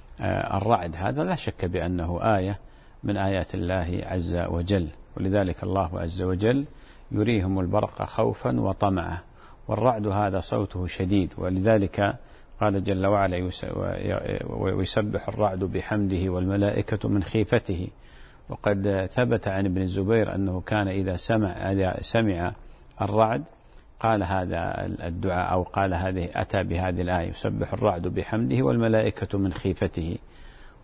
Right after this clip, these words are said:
وثبت أن، أن كعب الأحبار كان مع عمر، آه، في سفر وسمعوا صوت الرعد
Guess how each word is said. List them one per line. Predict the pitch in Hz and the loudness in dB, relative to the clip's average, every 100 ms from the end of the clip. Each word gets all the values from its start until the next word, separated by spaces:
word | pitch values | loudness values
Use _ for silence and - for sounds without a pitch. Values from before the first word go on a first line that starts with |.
| - | -6
وثبت | - 58 55 53 - 50 50 50 50 - - - - - 139 135 117 | 0 0 0 0 -2 -4 -4 -4 -6 -6 -8 -10 -12 0 2 4 2
أن، | 113 101 95 | 0 0 0
أن | 95 98 92 92 90 | 0 -2 -2 -2 -4
كعب | - 117 104 | -2 0 0
الأحبار | 98 82 - 110 95 | -2 -2 0 2 2
كان | - 104 95 | 0 -2 0
مع | 92 87 | -2 -2
عمر، | 92 107 92 - - - - - - - - | 0 2 2 0 -10 -20 -20 -20 -20 -20 -10
آه، | - 98 50 50 50 | -4 -2 -2 -4 -6
في | - 104 | -4 -4
سفر | 104 120 - 101 98 | 0 0 2 0 0
وسمعوا | 85 - 117 107 92 | -4 -4 -2 0 -2
صوت | 90 - 98 - | -4 -2 -2 0
الرعد | 92 - 95 107 98 98 | -2 -2 2 2 2 -2